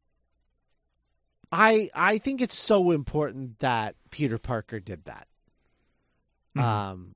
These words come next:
Speaker 1: save that little girl. To ba-, it's basically like his,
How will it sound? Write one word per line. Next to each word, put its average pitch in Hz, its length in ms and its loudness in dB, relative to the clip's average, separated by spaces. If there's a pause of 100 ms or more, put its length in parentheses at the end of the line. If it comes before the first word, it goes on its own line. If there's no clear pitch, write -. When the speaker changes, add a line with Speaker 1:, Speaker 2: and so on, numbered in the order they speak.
Speaker 1:
save 127 280 -2
that 95 160 -6
little 110 220 -8
girl. 92 420 -10 (100)
To 156 120 -2
ba-, 180 320 2
it's 165 140 0
basically 220 480 2
like 180 260 2
his, 151 540 2